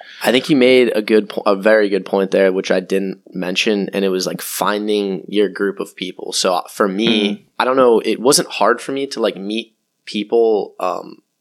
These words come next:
Speaker 1: when I first got into dental school, but we all work very, very hard. And if you surround yourself with, like, a good group of people that are working their asses off, like,
Speaker 2: Mm-hmm.
Speaker 1: every single day, you're gonna be motivated yourself to, to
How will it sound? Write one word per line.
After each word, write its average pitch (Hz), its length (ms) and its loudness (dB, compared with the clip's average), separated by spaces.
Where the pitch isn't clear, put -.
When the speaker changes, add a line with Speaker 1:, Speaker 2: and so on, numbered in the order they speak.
Speaker 1:
when 107 140 -2
I 92 60 0
first 104 380 0
got 98 160 2
into 95 180 -4
dental 92 240 -2
school, 120 260 0
but 101 180 0
we 113 180 0
all 98 400 2
work 101 320 -2
very, 92 400 -2
very 95 240 0
hard. 90 320 -4
And 90 80 -8
if - 80 -16
you 113 80 0
surround 101 500 2
yourself 113 400 -2
with, 101 80 -8
like, 98 120 -2
a 95 40 -2
good 98 440 -6
group 101 220 -4
of - 120 -10
people 101 420 -2
that 95 220 -2
are 92 120 0
working 101 520 0
their 87 180 -10
asses 87 400 -8
off, 82 240 -12
like, 90 140 -8
Speaker 2:
Mm-hmm. - 80 -2
Speaker 1:
every 107 240 0
single 104 280 0
day, 95 360 0
you're 113 240 0
gonna 117 140 0
be 107 100 -4
motivated 95 560 -2
yourself 95 480 0
to, 90 260 -2
to 95 300 0